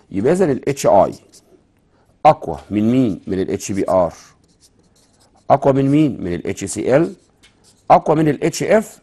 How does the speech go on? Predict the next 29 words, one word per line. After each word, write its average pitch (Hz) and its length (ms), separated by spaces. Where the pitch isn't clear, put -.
في - 180
سهولة 180 380
خروج 170 320
ال 139 260
H. - 200
واضح؟ 139 440
طب 76 140
ده 82 80
كده 101 120
السؤال 120 220
الأول. 147 320
في - 60
السؤال 190 280
الثاني: 190 500
تقاس 196 320
قوة 233 240
الأحماض 139 380
بعدد 107 400
ذرات 95 440
الأكسجين 123 760
الغير 120 280
مرتبطة 170 460
بالهيدروجين. 117 640
يعني 147 400
اتش 147 280
سي - 320
ال 147 140
او 139 160
فور. 131 260